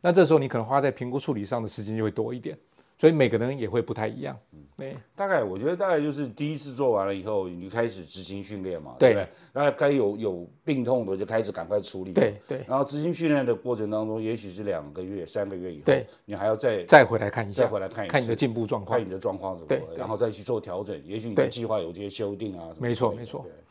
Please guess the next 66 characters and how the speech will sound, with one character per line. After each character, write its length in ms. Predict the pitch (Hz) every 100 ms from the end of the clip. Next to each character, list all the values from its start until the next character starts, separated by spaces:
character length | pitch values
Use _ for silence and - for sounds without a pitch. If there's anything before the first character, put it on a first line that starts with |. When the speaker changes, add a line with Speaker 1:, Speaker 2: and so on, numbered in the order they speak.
| _ -
Speaker 1:
所 140 | 160
以 100 | 156 -
这 120 | -
个 100 | 190
时 160 | 147 127
候 160 | 143 123
就 180 | 143 123
会 200 | - 135
牵 160 | 135
涉 60 | 127
到 100 | 127
我 60 |
们 80 | 101
讲 120 | 101
的 80 | 107
第 140 | 101 117
七 140 | 117
点， 160 | 113 - - _ _ _ -
你 140 | 120
的 80 | 123
训 180 | 117 147
练 140 | 131
就 100 | 120
必 120 | 117
须 100 | 110
要 80 | 117
有 60 | 98
专 200 | - 104
人 160 | 98
指 140 | 104 127
导。 160 | - - _
Speaker 2:
就 100 | 180
像 180 | 190 135
我 80 |
们 120 | 101 127
讲 160 | 113 -
的， 80 | -
Speaker 1:
对。 100 | 139
Speaker 2:
我 200 | 101 104
们 120 | 131
这 140 | 160 190
个 220 | 107 73 -
在 160 | 156 131
讲 240 | 92 71
运 120 | 139 123
动 140 | 113
科 160 | 104 107
学 160 | 90
的 80 | 85
重 180 | 90 -
要 200 | 80 78
性 180 | - 76
嘛， 60 | -
Speaker 1:
对。 80 | 90
Speaker 2:
对 80 | 90
不 60 |
对？ 100 | -
Speaker 1:
对。 120 | 135 131
Speaker 2:
你 160 | 117
运 120 | 175 175
动 160 | 156
不 80 | 127
是 140 | 147
死 280 | 139 - 87
练 220 | 87 107
嘛， 40 | -